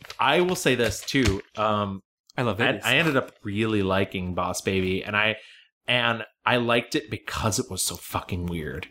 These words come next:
Speaker 2: It's so weird.
Speaker 1: It's so weird, and that weirdness was very charming
Speaker 2: Yeah,
Speaker 1: to me.
Speaker 2: yeah.
Speaker 1: Um, she's still trying to keep to the two films a year range, and you saw that this last year with How to Train Your Dragon, Hidden World.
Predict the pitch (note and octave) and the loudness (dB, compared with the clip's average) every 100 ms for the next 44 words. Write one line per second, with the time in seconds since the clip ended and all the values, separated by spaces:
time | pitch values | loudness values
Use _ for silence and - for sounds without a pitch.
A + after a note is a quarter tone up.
0 | - C#3+ - D#3 D#3+ D#3+ G3+ - D3 C#3+ | -2 0 2 2 4 4 2 2 -2 0
1 | - - - F#3 D3+ A#2 C3+ G#2+ G2 - | 0 0 2 2 2 2 2 2 -4 -2
2 | C#3 D3 C#3+ B2+ D3+ F3 G3+ - B2 F#2 | 2 2 0 0 0 0 -2 0 -4 -4
3 | E2 - G2+ B2+ F2+ - G2 G2 F2 A2 | -6 -2 2 2 2 0 0 -2 -2 2
4 | A2 G#2 G#2 - - A2+ A#2 A2 B2 A#2+ | 4 4 2 -2 -8 0 2 4 4 4
5 | A2+ A2 - _ - _ _ _ - F3+ | 4 0 -8 _ -20 _ _ _ 0 2
6 | F#3 F3+ - E3 F#3+ F#3+ G3 F3+ - D#3 | 4 2 2 2 2 2 0 0 -2 -4
7 | - D3 C3+ C3 - B2+ B2 B2 B2 C3+ | 0 2 2 2 0 4 4 6 4 0
8 | _ - - - A#2 A2+ A2+ G#2+ A2 G#2+ | _ -20 0 4 4 2 -2 0 0 2
9 | G#2 G#2 A2 A#2+ G#2+ - A2+ G#2+ A2+ A2+ | 2 0 -4 -4 -4 2 4 4 4 0
10 | A#2 A2 A2 G#2 - A2 G#2 G#2 G#2 G#2 | -4 -2 2 2 2 -2 0 0 0 -2
11 | G2+ - - E3+ - - A2+ - A2 G#2+ | -2 -2 -4 -4 -6 -4 -2 -2 -4 0
12 | G#2 G#2 G#2 G2+ G#2+ G2 G2 G2 | 0 0 0 -4 -4 -2 0 -2